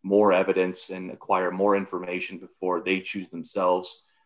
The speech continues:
to adopt, uh, whatever intervention or whatever, you know, medical breakthrough has been created. But I, I think really when you talk about this hesitancy, it has its roots, uh, really just in the past two decades. Uh, the, the perhaps most high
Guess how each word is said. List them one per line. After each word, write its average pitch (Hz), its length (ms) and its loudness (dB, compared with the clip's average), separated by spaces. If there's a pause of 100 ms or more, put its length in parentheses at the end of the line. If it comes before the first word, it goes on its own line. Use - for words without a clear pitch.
(220)
to 95 180 -2
adopt, 95 640 4
uh, 98 200 2
whatever 95 440 2
intervention 95 480 -4
or 90 60 -8
whatever, 92 440 -4
you 98 80 -16
know, 85 80 -18
medical 95 540 -2
breakthrough 92 600 -6
has 87 140 -12
been 87 320 -8 (480)
created. 101 640 0
But 98 100 0
I, 101 200 2
I 110 120 2
think 180 320 -2
really 123 280 6
when 101 140 0
you 92 80 -2
talk - 320 0
about 95 320 2
this 82 180 -8
hesitancy, 95 580 -8
it 85 80 -6
has 113 160 -2
its - 180 -10
roots, 110 480 2 (540)
uh, 90 60 -2
really 180 180 8
just 117 200 0
in 101 60 -6
the 90 60 -4
past - 340 -6
two 87 120 -16
decades. 78 680 -10
Uh, 87 220 -2
the, 98 180 -4
the 95 460 -8 (320)
perhaps 113 260 4
most 110 200 2
high 101 380 2